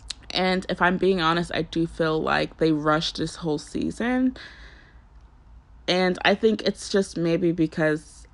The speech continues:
I'm personally over the bullshit, and I've realized that everyone was on their bullshit this <laughs> season. Um, so yeah, Love is Blind.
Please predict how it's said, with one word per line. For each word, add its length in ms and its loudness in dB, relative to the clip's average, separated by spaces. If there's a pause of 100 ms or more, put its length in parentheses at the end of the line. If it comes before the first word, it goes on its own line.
(720)
I'm 200 0
personally 580 -2
over 240 0
the 80 -6
bullshit, 760 0
and 460 0
I've 380 0
realized 580 2
that 200 -2
everyone 680 -2
was 180 -4
on 200 0
their 120 0
bullshit 600 -4
this 160 2
<laughs> 120 -8
season. 640 6 (840)
Um, 800 2 (1160)
so 200 -2
yeah, 220 4
Love 240 2
is 100 -2
Blind. 760 2